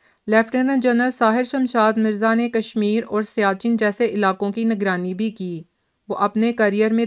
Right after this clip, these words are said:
तीन बार यानी बतौर लेफ्टिनेंट कर्नल, ब्रिगेडियर और फिर बतौर मेजर जनरल मिलिट्री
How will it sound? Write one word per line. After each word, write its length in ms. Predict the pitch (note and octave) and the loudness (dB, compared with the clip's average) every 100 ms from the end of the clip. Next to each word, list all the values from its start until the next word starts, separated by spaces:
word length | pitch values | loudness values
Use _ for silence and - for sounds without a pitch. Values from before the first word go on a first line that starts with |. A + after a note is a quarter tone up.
| A#3 | -2
तीन 280 | G#3 G3+ G#3 | -2 -2 0
बार 260 | A3 A3+ | 2 2
यानी 220 | G#3+ G#3 G#3+ | 0 0 0
बतौर 380 | G3+ G3+ G3 G#3 | -2 -2 0 0
लेफ्टिनेंट 560 | F#3+ F#3 G3+ G3+ G#3+ | -2 -4 -4 -2 -2
कर्नल, 400 | G#3 G3 G3+ A3 | -2 -2 0 -2
ब्रिगेडियर 680 | G3 F#3+ F3+ F#3 F3 G3 A3 | -2 -4 -2 -4 -2 -2 -2
और 180 | - G3 | -2 -4
फिर 160 | G3 G#3+ | -2 -4
बतौर 400 | F#3+ G3 G3 G#3 | -4 -2 -2 0
मेजर 340 | G3 F#3+ G3+ G#3 | -2 -2 -2 -2
जनरल 360 | G3 F#3 G3+ | -4 -4 -2
मिलिट्री 360 | G3 F#3 F3 | -4 -6 -8